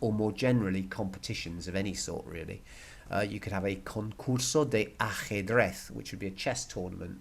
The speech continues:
or chess competition, for example. Número cinco, i, which is how you say I in Spanish, I. Los tatuajes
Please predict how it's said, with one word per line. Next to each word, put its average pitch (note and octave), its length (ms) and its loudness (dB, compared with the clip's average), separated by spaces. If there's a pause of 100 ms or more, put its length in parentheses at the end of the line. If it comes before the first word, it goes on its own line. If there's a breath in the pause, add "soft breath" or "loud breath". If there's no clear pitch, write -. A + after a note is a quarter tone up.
or F#2+ 220 -6 (300)
chess - 280 -2
competition, - 600 -8
for F2+ 120 -8
example. F#2 480 -8 (580 loud breath)
Número G3 480 12
cinco, G3 540 6 (1600)
i, F#3 220 8 (380)
which - 160 -6
is G2+ 80 -2
how A2+ 80 4
you A2 80 4
say G#2+ 280 2
I F#3 180 6 (160)
in F2+ 100 -6
Spanish, D2+ 440 -4 (240)
I. D#3 200 4 (580 soft breath)
Los F3 560 8 (360)
tatuajes D#3+ 1160 6